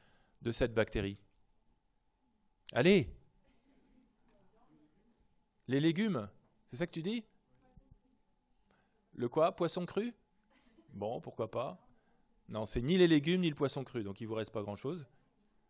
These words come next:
La viande, laquelle alors ? Les volailles, très bien. Et encore ? Le porc. Ce qu'il faut savoir, c'est que c'est une bactérie commensale de ces espèces.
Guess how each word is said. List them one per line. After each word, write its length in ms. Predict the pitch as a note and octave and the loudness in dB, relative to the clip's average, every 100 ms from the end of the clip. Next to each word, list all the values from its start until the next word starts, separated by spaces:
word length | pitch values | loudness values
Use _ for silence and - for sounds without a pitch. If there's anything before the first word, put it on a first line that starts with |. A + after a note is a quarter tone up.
| _ _ _ | _ _ _
La 120 | G#2 G2 | -6 -2
viande, 420 | A2 D3+ G3+ - | 2 2 0 -4
laquelle 380 | A2 A2 C#3 A2+ | -4 0 2 2
alors ? 280 | F#2+ F#2 - _ _ _ _ _ _ _ _ _ _ _ _ _ - | 0 -8 -14 _ _ _ _ _ _ _ _ _ _ _ _ _ -16
Les 160 | - A2+ | -2 4
volailles, 380 | A#2 A#2 C#3 G3 | 6 8 8 6
très 160 | C3 | -2
bien. 280 | A#2 B2 F#3+ - _ | -2 -4 -4 -10 _
Et 140 | A#2+ B2 | -4 -2
encore ? 500 | A#2+ C#3 E3 F#3+ - _ _ _ _ _ _ _ _ _ _ _ _ _ _ _ _ _ _ _ _ _ _ _ _ _ | 0 0 0 -2 -10 _ _ _ _ _ _ _ _ _ _ _ _ _ _ _ _ _ _ _ _ _ _ _ _ _
Le 140 | A2 G#2 | -12 -4
porc. 420 | A2+ F#2+ - _ _ _ _ _ _ _ _ _ _ | -2 -2 -6 _ _ _ _ _ _ _ _ _ _
Ce 60 | - | -16
qu'il 120 | A#2+ | -6
faut 80 | C3 | 2
savoir, 240 | D3 F#3+ | 4 6
c'est 100 | D#3 | 4
que 60 | - | 0
c'est 80 | |
une 120 | C3 B2+ | -4 2
bactérie 460 | C#3+ - C#3+ C3+ | 2 4 -2 -2
commensale 640 | - G3 F3+ D#3+ - E3+ F#3+ | 2 4 6 4 4 4 4
de 120 | C#3 | -2
ces 240 | - A#2 | -4 -4
espèces. 520 | A2 - D#3+ A3+ - | -4 0 0 0 -6